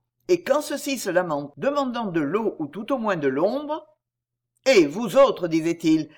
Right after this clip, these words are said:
croyez-vous donc voyager encore dans les plaines de la Campanie pour désirer ainsi des fontaines et des bocages ? Pourquoi pas aussi des bains et des hôtelleries ? Vous oubliez donc où vous êtes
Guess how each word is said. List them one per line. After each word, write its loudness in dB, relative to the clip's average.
croyez-vous 2
donc 0
voyager 2
encore 4
dans 0
les -2
plaines 0
de -4
la 4
Campanie 0
pour -2
désirer -2
ainsi -6
des 0
fontaines -2
et -2
des 0
bocages ? -2
Pourquoi 2
pas 4
aussi -4
des 2
bains 4
et 2
des -2
hôtelleries ? 0
Vous 0
oubliez 2
donc -4
où 2
vous 0
êtes 6